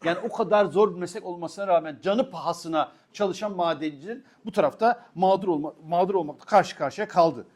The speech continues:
Bakınız bak şunu, şu, şu bir rakam vereceğim size. Bir tarafta yüz elli milyar dolarlık, yüz elli milyar dolarlık kömür rezervi bulunan Zonguldak, diğer yanda her yıl beş milyar dolarlık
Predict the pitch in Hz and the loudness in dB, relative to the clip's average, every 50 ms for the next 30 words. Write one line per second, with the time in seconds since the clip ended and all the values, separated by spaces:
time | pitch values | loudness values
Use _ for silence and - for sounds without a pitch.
0 | _ _ - 214 214 - 220 220 175 156 214 202 202 - 220 233 - - 240 214 | _ _ 0 0 0 0 -4 -8 -6 -2 -2 -2 -2 -2 -10 -10 -10 -10 -14 -16
1 | - - 214 214 - 196 196 208 - 226 254 254 220 185 156 131 143 131 120 - | -18 -16 -20 -18 -14 -6 -6 -4 0 2 2 2 2 -2 -4 -6 -10 -12 -12 -10
2 | 220 262 262 - _ _ _ _ _ _ _ _ _ _ _ _ _ _ _ _ | -10 -10 -12 -12 _ _ _ _ _ _ _ _ _ _ _ _ _ _ _ _
3 | - 208 262 269 262 - 240 226 202 180 - 208 185 165 147 196 196 170 208 233 | -4 0 0 0 2 2 4 4 4 4 2 -4 -4 -4 -4 -6 -6 -2 0 0
4 | 240 233 262 269 269 254 226 220 220 226 240 240 - 196 196 196 196 180 175 165 | 0 2 0 0 0 0 -2 4 8 8 8 8 8 4 6 8 10 8 8 8
5 | 143 - - - 170 180 151 190 220 226 269 254 226 202 202 220 226 196 175 196 | 2 -4 -4 -14 -12 -8 -4 -4 -2 0 0 -2 -2 -2 0 0 0 0 0 0
6 | 185 185 180 180 175 - - - - - 214 220 254 233 208 190 151 156 175 160 | 2 4 2 2 2 -4 -8 -14 -6 -4 -2 0 0 2 2 2 2 4 0 0
7 | 151 139 143 147 143 135 127 117 156 175 208 262 277 240 302 302 302 302 - - | 0 -2 -8 -6 -6 -6 -6 -4 -4 -2 0 0 4 8 8 8 8 6 -4 -20
8 | _ _ _ _ _ _ _ _ _ _ _ _ _ _ _ _ _ _ - 165 | _ _ _ _ _ _ _ _ _ _ _ _ _ _ _ _ _ _ -4 2
9 | 247 302 311 277 254 226 214 202 196 185 165 175 165 139 - - - - 247 311 | 6 8 10 10 10 10 8 4 4 4 2 2 2 2 -2 -6 4 8 10 10
10 | 311 302 247 214 208 196 185 180 151 143 220 320 269 - - - 214 233 220 214 | 10 8 6 0 -2 -2 -4 -4 -4 0 0 0 2 0 -2 -8 -6 -6 -4 2
11 | 220 233 233 220 180 196 196 196 196 190 185 196 233 294 - - - | 6 6 6 6 6 2 2 4 6 6 6 6 2 -4 -8 -10 -20